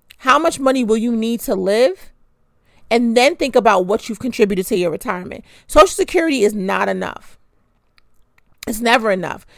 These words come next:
You hear people all the time. There are people who, you know, who worked and never contributed to a retirement, and they are thinking they're gonna live off their Social Security. That's a joke. First of all, Social Security is, is, is a que-, has a big question mark on it for its salability and how much it's gonna be able to be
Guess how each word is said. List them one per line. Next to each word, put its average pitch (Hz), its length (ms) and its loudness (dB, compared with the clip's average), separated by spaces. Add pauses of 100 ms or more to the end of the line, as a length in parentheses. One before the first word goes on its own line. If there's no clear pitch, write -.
(100)
You 233 120 -2
hear 247 160 6
people 247 260 6
all 202 100 6
the 220 80 0
time. 226 400 0 (200)
There 208 100 0
are 233 40 2
people 285 220 0
who, 247 280 -2
you 226 160 -2
know, 170 340 -2
who 233 220 -4
worked 226 340 4
and 220 140 -2
never 220 260 2
contributed 220 560 -4
to 240 120 2
a 208 60 2
retirement, 214 600 0 (260)
and 208 240 -2
they 233 540 2 (320)
are 214 100 0
thinking 220 300 0
they're 208 100 0
gonna 202 160 0
live 202 140 0
off 202 100 0
their 208 140 0
Social 202 120 -4
Security. 226 460 -2
That's - 180 -2
a 226 60 -10
joke. 269 400 2 (180)
First 262 200 4
of 339 80 2
all, 240 100 4
Social 247 160 0
Security 254 640 -2 (260)
is, 208 240 0
is, 208 140 -2
is 214 220 2
a 202 80 0
que-, - 260 4
has 208 180 6
a 208 80 2
big 208 180 4
question 233 360 0
mark 208 220 0
on 185 180 0
it 180 160 -8 (220)
for 226 180 2
its 220 100 0
salability 208 680 4
and 190 160 -4
how 202 160 -4
much 196 260 -6
it's - 120 -10
gonna 202 240 -4
be 196 160 -6
able 196 180 -2
to 196 140 -8
be 175 280 -10